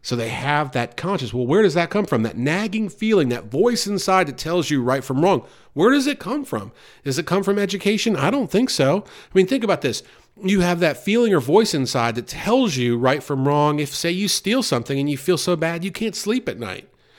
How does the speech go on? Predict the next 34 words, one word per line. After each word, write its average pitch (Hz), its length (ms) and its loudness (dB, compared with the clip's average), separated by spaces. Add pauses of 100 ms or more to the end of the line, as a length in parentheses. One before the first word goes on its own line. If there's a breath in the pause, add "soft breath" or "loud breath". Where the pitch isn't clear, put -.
(120)
or 185 60 -4
you 190 140 2
say 214 160 2
something 214 320 2
inappropriate 196 560 2
and 135 60 -6
you 147 80 -4
have 185 220 -2
to 196 80 0
apologize 160 640 -2
to 143 60 -8
the 135 80 -4
person, 156 480 -4 (560 soft breath)
or 202 80 2
maybe 214 200 4
you 220 120 6
skip 233 340 0
church 254 320 0
for - 120 -6
the 131 100 0
day 120 180 2
and 156 100 0
you 165 60 0
go 170 160 4
to 185 140 -4
the 196 80 -2
lake, 214 440 -4 (380 soft breath)
and 175 100 0
you 208 80 2
just 262 220 2
have 226 220 -2
this 202 240 -4
nagging 196 560 -2
feeling. 202 500 -4